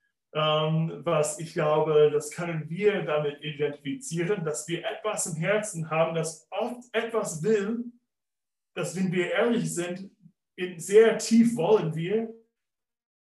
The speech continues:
aber wenn wir logisch oder,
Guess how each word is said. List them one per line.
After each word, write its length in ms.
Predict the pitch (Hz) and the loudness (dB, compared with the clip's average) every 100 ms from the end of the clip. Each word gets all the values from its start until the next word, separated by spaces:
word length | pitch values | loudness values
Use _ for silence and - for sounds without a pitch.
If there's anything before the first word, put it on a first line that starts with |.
| - | -8
aber 240 | 175 165 | -4 -2
wenn 220 | 180 170 | -2 -4
wir 260 | 165 160 156 | -2 0 0
logisch 920 | 143 127 143 170 180 180 175 170 - 165 | -4 -4 2 4 4 2 2 -2 -4 -2
oder, 580 | 156 147 143 143 - | 2 4 4 -2 -4